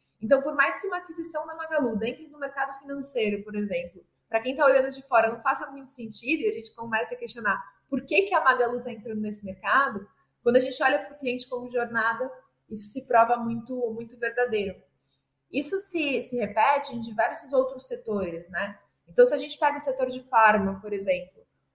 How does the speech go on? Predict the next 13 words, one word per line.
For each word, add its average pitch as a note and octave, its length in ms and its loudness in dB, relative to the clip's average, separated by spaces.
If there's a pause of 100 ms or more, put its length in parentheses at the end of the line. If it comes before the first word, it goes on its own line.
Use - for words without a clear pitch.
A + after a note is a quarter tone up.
(340)
a F3+ 220 6
empresa D#4 580 2
farmacêutica C4 600 -2
pode C4+ 260 2
olhar A3 420 4
o - 180 0 (160)
cliente B3+ 380 2
como C#4 160 -16
consumidor A3+ 600 0
de G#3+ 120 -10
um D4 120 -8
produto B3 440 -6
único, A#3 580 -6